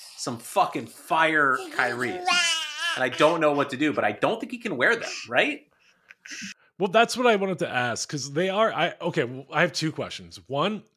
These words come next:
Speaker 2: are they popular because they're just, they're good shoes. They're typically some of the better looking basketball shoes that Nike makes. And, uh, they, for me personally, they, they fit real well. They, they're really comfortable. Uh, uh,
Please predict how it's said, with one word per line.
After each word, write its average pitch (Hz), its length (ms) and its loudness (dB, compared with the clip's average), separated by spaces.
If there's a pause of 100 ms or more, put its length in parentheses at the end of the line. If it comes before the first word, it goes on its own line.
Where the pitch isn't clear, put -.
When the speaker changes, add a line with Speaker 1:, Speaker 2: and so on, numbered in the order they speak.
(260)
Speaker 2:
are 131 120 -6
they 151 120 4
popular 202 420 2
because 160 400 -4 (400)
they're 175 160 0
just, 180 500 -2
they're 160 180 4
good 143 320 6
shoes. 80 460 -2
They're 117 140 -2
typically 185 480 4
some 170 160 0
of 156 60 0
the 123 80 4
better 139 260 8
looking 131 260 2
basketball 110 400 2
shoes 107 440 0 (380)
that 113 120 2
Nike 110 240 0
makes. 104 400 0
And, 110 320 -2
uh, 107 180 2
they, 107 340 0 (100)
for 139 160 8
me 180 160 10
personally, 147 440 6
they, 110 280 4
they 101 240 0
fit 123 300 2
real 117 220 2
well. 104 240 2
They, 95 140 0
they're 101 160 -2
really 107 200 0
comfortable. 95 540 -4 (460)
Uh, 92 480 0 (720)
uh, 92 260 -6